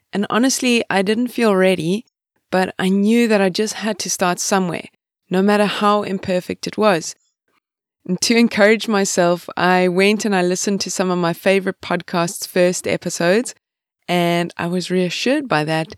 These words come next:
because none of them <laughs> sounded good in the beginning either.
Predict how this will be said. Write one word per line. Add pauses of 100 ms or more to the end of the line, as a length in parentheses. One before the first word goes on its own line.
(380)
because
none
of
them
<laughs>
sounded
good
in
the
beginning
either.